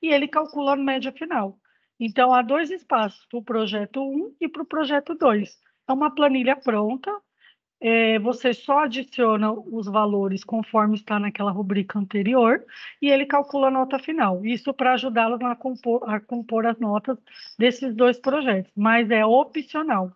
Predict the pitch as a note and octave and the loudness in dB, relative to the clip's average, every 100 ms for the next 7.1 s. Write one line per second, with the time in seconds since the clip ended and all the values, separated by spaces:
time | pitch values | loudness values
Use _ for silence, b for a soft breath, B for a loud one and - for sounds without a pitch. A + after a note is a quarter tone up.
0 | _ - F#3 F#3+ A#3 - - B B B | _ -10 -6 0 2 0 -6 B B B
1 | B A3+ A3 A3+ A3+ A3+ A#3+ G#3+ A#3+ C#4+ | B -2 0 0 -2 -10 -4 2 2 4
2 | C4+ C4 A#3 B3 A#3 A#3 A3+ G#3 G3+ F#3+ | 4 2 0 -4 -2 -2 -2 -2 -2 -4
3 | F#3+ G#3+ A3+ B3+ E4+ B3 C#4 - C4 C4 | -4 -4 -4 -4 0 0 0 -2 -2 -2
4 | - A#3+ B3+ D#4+ E4 D#4+ D#4 B3 G#3+ A3+ | -4 -2 -2 -2 0 -2 0 2 2 0
5 | G3+ A3 A#3 A3+ F#3+ F#3+ E3+ G#3 C4 B3+ | -4 -2 0 2 0 0 0 2 2 0
6 | B3 A3+ G#3 G#3 A3 G#3 G3+ G3 A#3 C4 | -2 0 0 -2 -4 -4 0 2 2 2